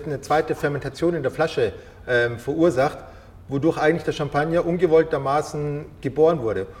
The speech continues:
Und man hat dann diese Notlösung, hat man dann in den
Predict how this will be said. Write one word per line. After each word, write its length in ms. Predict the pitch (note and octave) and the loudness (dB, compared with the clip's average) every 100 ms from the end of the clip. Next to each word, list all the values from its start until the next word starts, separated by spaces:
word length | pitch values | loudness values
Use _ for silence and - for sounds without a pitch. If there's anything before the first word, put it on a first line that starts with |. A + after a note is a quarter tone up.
| - | -12
Und 60 | A#2+ | -6
man 100 | A#2+ | -2
hat 160 | D3+ | 0
dann 320 | E3+ D#3+ D3 C3 - - - - | 0 0 -2 -8 -16 -20 -14 -8
diese 480 | D3 C#3 C3+ C3 C3+ - | 0 4 4 4 -2 -8
Notlösung, 840 | D#3+ C#3+ F3+ F3 F3 F3 F#3 G#3 - - - - - - - - | -4 2 2 4 2 2 -2 -4 -10 -18 -20 -20 -20 -20 -20 -12
hat 220 | - C#3+ | -6 -4
man 120 | D3 C#3+ | -2 -2
dann 280 | C#3 D3 | -2 -4
in 120 | C#3+ C#3 | -6 -4
den 500 | C3+ C3 C3 B2+ | -2 -4 -6 -8